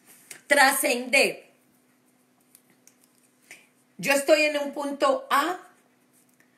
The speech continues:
paso a un punto B. Puedo pasar a un punto C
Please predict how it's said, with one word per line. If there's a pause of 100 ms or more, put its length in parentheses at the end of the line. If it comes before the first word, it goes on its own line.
(240)
paso
a
un
punto
B. (1300)
Puedo
pasar
a
un
punto
C